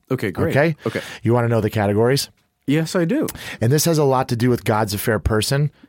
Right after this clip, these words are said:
Speaker 2: right?
Speaker 1: Mm-hmm.
Speaker 2: That, that's
Speaker 1: Okay.
Speaker 2: the whole concept
Speaker 1: So should
Speaker 2: of
Speaker 1: I,
Speaker 2: this.
Speaker 1: should I, I'm gonna write these down as you say 'em.
Speaker 2: And if you notice, we've done a lot about God and Jesus this
Speaker 1: Yeah,
Speaker 2: episode.
Speaker 1: and just
Speaker 2: Inadvertently.
Speaker 1: so everyone's clear, uh, we love God and Jesus.
Speaker 2: We do.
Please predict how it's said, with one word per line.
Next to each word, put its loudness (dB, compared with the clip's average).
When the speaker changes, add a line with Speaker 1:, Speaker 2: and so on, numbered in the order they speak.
Speaker 2:
right? 2
Speaker 1:
Mm-hmm. -18
Speaker 2:
That, 0
that's 0
Speaker 1:
Okay. -8
Speaker 2:
the 0
whole 2
concept -2
Speaker 1:
So 0
should 2
Speaker 2:
of 0
Speaker 1:
I, 0
Speaker 2:
this. -2
Speaker 1:
should 0
I, -2
I'm 0
gonna 0
write -2
these -6
down -4
as -6
you -6
say -6
'em. -2
Speaker 2:
And 2
if -2
you 0
notice, 0
we've 0
done 0
a 0
lot 0
about 0
God 0
and -2
Jesus -2
this -8
Speaker 1:
Yeah, -2
Speaker 2:
episode. -2
Speaker 1:
and 0
just -6
Speaker 2:
Inadvertently. 0
Speaker 1:
so 0
everyone's 0
clear, -2
uh, -2
we -2
love -2
God -6
and -8
Jesus. -16
Speaker 2:
We 4
do. 2